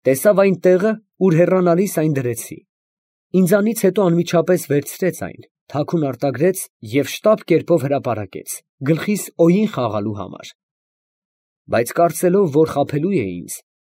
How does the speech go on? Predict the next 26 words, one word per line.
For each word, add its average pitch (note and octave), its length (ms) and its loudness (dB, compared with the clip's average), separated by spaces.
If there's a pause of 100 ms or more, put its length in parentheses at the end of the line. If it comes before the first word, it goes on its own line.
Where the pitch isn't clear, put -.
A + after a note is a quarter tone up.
խաբեց C#3 420 -6
ինքն C#3+ 240 -8
իրեն։ A2 220 -10 (880)
Նրա B2+ 260 2
հրատարակությունը F3+ 880 2
լի D#3 160 -2
էր D#3+ 160 2
սխալներով, G2 640 -6 (360)
և C3 280 0
ինձ G3 160 -2
գոհունակություն F3 800 0
պատճառեց C3+ 580 -4
այն, G3 240 -2 (420)
որ D3+ 140 4
նրա F#3 240 4
մեջ G3+ 240 2
մի G#3 160 0
շարք - 320 -2
թերություններ F#3 560 0
բացահայտեցի։ G2 840 -6 (1040)
Վերադառնալով F#3+ 760 2
այնտեղ, F#3+ 460 0
ուր E3 200 -2
կանգ F#3 300 0
եմ G2+ 160 -2
առել, F2+ 320 -8